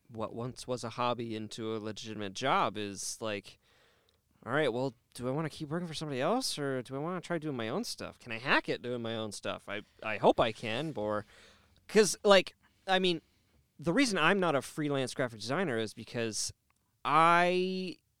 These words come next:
had no desire to try and find my own clients and then do my own taxes and, like,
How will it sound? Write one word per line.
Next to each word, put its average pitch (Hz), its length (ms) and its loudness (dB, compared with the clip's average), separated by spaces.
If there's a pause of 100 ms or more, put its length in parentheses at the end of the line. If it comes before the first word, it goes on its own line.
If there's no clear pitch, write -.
(1000)
had 165 240 2
no 160 260 4
desire 131 720 2
to - 140 -12
try 117 460 0
and 110 240 -2
find 117 640 -4
my 101 140 -8
own 95 200 -6
clients 123 720 -4
and 98 200 -8
then 92 240 -12 (260)
do 120 160 -6
my 101 200 -6
own 92 160 -8
taxes 170 1040 2
and, 120 300 -4
like, 104 300 -4